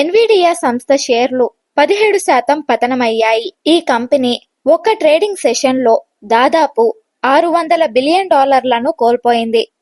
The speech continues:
ఆర్టిఫిషియల్ ఇంటెలిజెన్స్ కోసం భారీ డేటా, భారీ టెక్ కావాల్సి వస్తుందని ఇప్పటి వరకు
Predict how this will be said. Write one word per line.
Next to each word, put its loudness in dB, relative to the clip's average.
ఆర్టిఫిషియల్ 2
ఇంటెలిజెన్స్ -2
కోసం 0
భారీ 0
డేటా, 0
భారీ 0
టెక్ -2
కావాల్సి 2
వస్తుందని -2
ఇప్పటి -2
వరకు 0